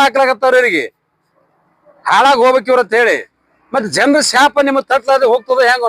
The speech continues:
ನಾಳೆ? ಏನ್ ಬಣ್ಣ ನಿಮಗ್ ದುಡ್ಡನೇ ಮುಖ್ಯ ಅದ ಇವತ್ತ?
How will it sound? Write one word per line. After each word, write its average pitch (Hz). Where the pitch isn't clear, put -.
ನಾಳೆ? 233
ಏನ್ 262
ಬಣ್ಣ 208
ನಿಮಗ್ 262
ದುಡ್ಡನೇ 262
ಮುಖ್ಯ 254
ಅದ 151
ಇವತ್ತ? 202